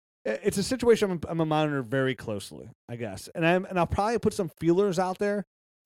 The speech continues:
I'd feel like I'd have to get the better end of that deal 'cause I would be taking a risk. But at the same time, we preach that as well. Sometimes it's not, like, y-, you get infatuated with these rookie picks. I don't wanna fall in that category of saying, "Hey, I want a pick,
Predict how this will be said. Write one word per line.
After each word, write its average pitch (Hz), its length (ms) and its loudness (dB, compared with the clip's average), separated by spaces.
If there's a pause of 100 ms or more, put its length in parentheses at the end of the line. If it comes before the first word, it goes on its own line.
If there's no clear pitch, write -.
I'd 156 140 -2
feel 226 180 6
like 208 140 4
I'd 175 180 4
have 175 100 2
to 170 60 -2
get 156 120 -4
the 139 80 -4
better 147 300 0
end 156 140 -2
of 156 60 -2
that 151 120 -2
deal 147 180 0
'cause 143 100 -14
I 123 100 0
would 135 220 0
be 135 80 -2
taking 135 300 -6
a 120 60 -6
risk. 123 320 -4
But 185 120 -2
at 180 80 -10
the - 60 -12
same 202 140 -2
time, 185 120 -2
we 175 100 0
preach 165 220 -4
that 160 120 2
as 131 140 -4
well. 139 320 0 (540)
Sometimes 208 400 0
it's 156 120 -6
not, 170 220 -2 (540)
like, 156 100 -2
y-, 139 60 -10
you 175 340 -6
get 180 160 6
infatuated 175 400 0
with 156 100 2
these 139 140 -2
rookie 147 340 -2
picks. 202 280 -2
I 151 60 0
don't 151 80 4
wanna 160 120 4
fall 156 160 4
in 147 60 0
that 135 120 -4
category 147 460 2
of 127 80 -2
saying, 135 260 -4
"Hey, 143 220 -4
I 127 120 -2
want 131 220 0
a 117 40 -4
pick, 143 380 -2